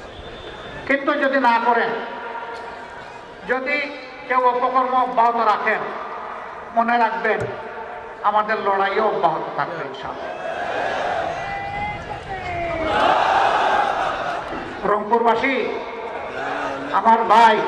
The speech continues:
মাহবুব রহমান বেলাল বলে গেছেন, ফ্যাসিস্ট সরকার প্রতিহিংসামূলকভাবে যে সমস্ত রাজনৈতিক নেতাদেরকে জেলে পুরেছিল, কর্মীদেরকে জেলে পুরেছিল, এক এক করে সব বের হয়ে গেছে।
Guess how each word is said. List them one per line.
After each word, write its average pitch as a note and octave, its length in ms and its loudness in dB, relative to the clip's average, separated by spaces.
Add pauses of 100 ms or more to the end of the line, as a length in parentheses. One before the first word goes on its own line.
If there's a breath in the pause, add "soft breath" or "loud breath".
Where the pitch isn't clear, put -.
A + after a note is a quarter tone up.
মাহবুব G#3+ 260 6
রহমান A3 240 4 (100)
বেলাল G#3 260 4 (100)
বলে A3+ 180 0
গেছেন, G3 320 0 (1900)
ফ্যাসিস্ট C4 380 0
সরকার B3+ 460 6 (1400)
প্রতিহিংসামূলকভাবে B3 1120 2
যে G#3+ 160 4
সমস্ত A3 300 0
রাজনৈতিক G3+ 680 2
নেতাদেরকে G3+ 540 0
জেলে F#3 280 -2
পুরেছিল, F3 520 -4
কর্মীদেরকে E3+ 520 -2
জেলে C#3+ 220 -2
পুরেছিল, - 440 -8 (1300)
এক G#3+ 100 4
এক G#3+ 220 2
করে G#3 260 2
সব G#3+ 240 2
বের E3 200 -2
হয়ে D#3 180 -2
গেছে। - 220 -8